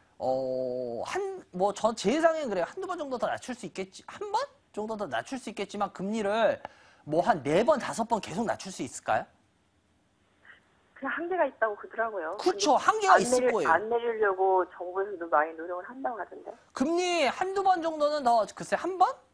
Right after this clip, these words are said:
Speaker 1: 두 번? 그 정도는 더 내릴 수 있겠지만, 끼케야. 뭐, 열 번 이렇게 못 내려요. 그죠? 그럼 뭐, 이제 끼케
Speaker 2: 네.
Speaker 1: 한두 번이야. 좋아요.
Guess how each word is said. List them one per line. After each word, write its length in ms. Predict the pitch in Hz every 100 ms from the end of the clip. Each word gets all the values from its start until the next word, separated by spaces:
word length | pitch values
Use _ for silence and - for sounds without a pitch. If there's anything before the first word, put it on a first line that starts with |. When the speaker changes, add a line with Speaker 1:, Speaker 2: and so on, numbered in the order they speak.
| - - -
Speaker 1:
두 140 | - 214
번? 160 | 440 - -
그 140 | 220
정도는 300 | 311 359 392
더 80 | 311
내릴 200 | 214 214
수 140 | 240
있겠지만, 680 | 214 208 - 277 330 147 104 _ _ _ -
끼케야. 500 | 320 - 277 156 - - - _ _
뭐, 220 | 202 277 170
열 240 | 202 330
번 280 | 403 359 202
이렇게 200 | 208 269
못 200 | 262 180
내려요. 500 | 208 196 147 123 117 -
그죠? 340 | 175 151 107 _ _
그럼 200 | - 311
뭐, 80 | 294
이제 120 | 269
끼케 200 | 277 349
Speaker 2:
네. 60 | 381
Speaker 1:
한두 280 | 330 381 381
번이야. 380 | 254 165 113 110 _ _ _ _
좋아요. 500 | 165 156 131 285